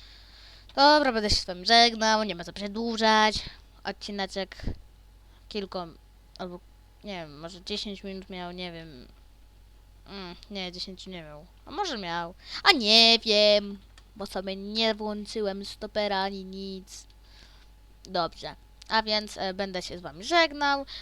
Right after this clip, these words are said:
Łapeczka w górę to odcineczek, e, subik to jeszcze więcej odcineczków, wyświetlenie jeszcze więcej, bo tysiąc trzysta parę mam w tym momencie. To po wstawieniu tego odcinka będzie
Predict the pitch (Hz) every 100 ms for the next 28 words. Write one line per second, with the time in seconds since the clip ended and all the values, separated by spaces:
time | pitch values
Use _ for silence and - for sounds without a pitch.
0 | - 190 190 - 226 240 247 202 - -
1 | - - 311 330 311 302 - 285 269 -
2 | - 190 190 190 - 320 226 226 - 214
3 | 320 - 339 320 302 294 285 277 - 277
4 | 277 269 - - 254 254 254 - - -
5 | - - - - 202 247 - 262 269 247
6 | 240 240 233 - 226 214 208 214 214 208
7 | 208 214 - - - - - - - -
8 | 226 247 226 226 - - - - - -
9 | - - - 285 - 233 220 214 196 202
10 | 202 254 - - - - 220 214 208 196
11 | 175 208 220 - - - - - - -
12 | - - - 214 226 220 240 226 220 214
13 | 220 220 - - 214 208 202 208 208 208